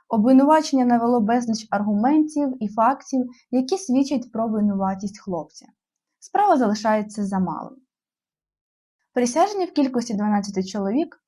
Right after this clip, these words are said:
відлучаються у кімнату, щоб винести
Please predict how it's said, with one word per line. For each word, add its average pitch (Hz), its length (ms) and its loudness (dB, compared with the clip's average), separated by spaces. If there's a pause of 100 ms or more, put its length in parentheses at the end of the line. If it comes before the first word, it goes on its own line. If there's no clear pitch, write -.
(200)
відлучаються 226 720 0
у 196 60 -4
кімнату, 277 580 -4 (240)
щоб 294 320 0
винести 247 680 2